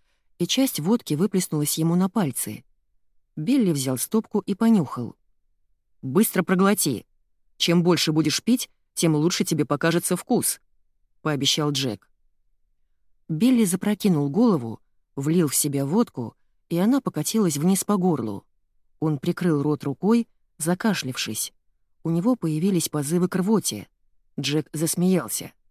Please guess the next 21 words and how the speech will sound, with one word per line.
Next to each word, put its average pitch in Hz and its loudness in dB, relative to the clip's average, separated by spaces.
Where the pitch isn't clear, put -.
«Вот 147 -4
так 190 0
и 233 4
надо», — 175 4
сказал 160 -2
он. 98 -6
В 175 -2
эту 262 0
минуту 180 2
кто-то - -4
постучал 202 -2
в 160 -2
дверь 175 0
спальни. 120 -2
«Заходи». 180 0
В 156 -12
дверном 196 4
проеме 190 4
появилось 170 0
лицо 175 0
Люси. 185 0